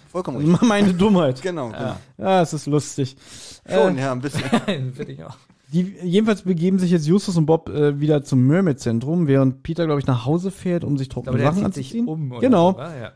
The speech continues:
Speaker 2: Richtig. Und das macht er eigentlich im Buch im Lieferwagen von Morton. Und jetzt beobachten sie, wie Clark Burton seine Galerie verlässt und weggeht, ja. Dann folgen sie ihm bis zu einem Haus am Rande der Stadt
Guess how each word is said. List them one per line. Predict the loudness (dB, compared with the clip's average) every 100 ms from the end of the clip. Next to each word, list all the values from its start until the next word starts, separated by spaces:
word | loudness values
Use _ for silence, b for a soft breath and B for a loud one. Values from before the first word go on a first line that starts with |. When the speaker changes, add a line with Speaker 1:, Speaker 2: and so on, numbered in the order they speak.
| -8
Speaker 2:
Richtig. | -2 2
Und | 4
das | 4
macht | 2 2
er | 4
eigentlich | 6 6
im | 6 6
Buch | 6 6 6
im | 6
Lieferwagen | 6 4 2 2 2
von | 2
Morton. | 4 2 0 -12 -14 _ _ _ _ _ -2
Und | 0
jetzt | 0 -4
beobachten | -6 -2 -2 0 0
sie, | 2 0 0
wie | -4
Clark | -2 0 0 0
Burton | 2 2 2 0
seine | 2 2
Galerie | 2 2 2
verlässt | 0 0 2 0 -4
und | -2 0
weggeht, | 0 -2 -10 -6
ja. | -4 -4 b b
Dann | -4
folgen | -2 2 2 4 2
sie | 2
ihm | 0 2
bis | 0
zu | -2 -2
einem | 0
Haus | 0 0 -2
am | -2
Rande | -2 2 2 2
der | 0 -4
Stadt | -2 -2 -2 -6